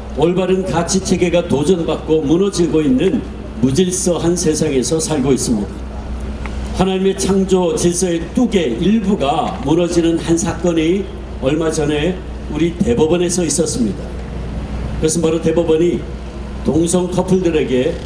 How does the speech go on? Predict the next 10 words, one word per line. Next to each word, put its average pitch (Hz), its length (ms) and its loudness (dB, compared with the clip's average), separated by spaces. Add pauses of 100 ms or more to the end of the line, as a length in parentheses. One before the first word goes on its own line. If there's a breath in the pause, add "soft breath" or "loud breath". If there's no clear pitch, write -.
(360)
건강보험 175 760 2
피부양자 185 720 2
자격을 156 540 0
인정해 196 460 2
주므로 127 640 0 (440)
헌법을 202 600 0
위배하는 160 640 0 (100)
판결을 175 500 0
내린 160 260 -2
것입니다. 120 480 -4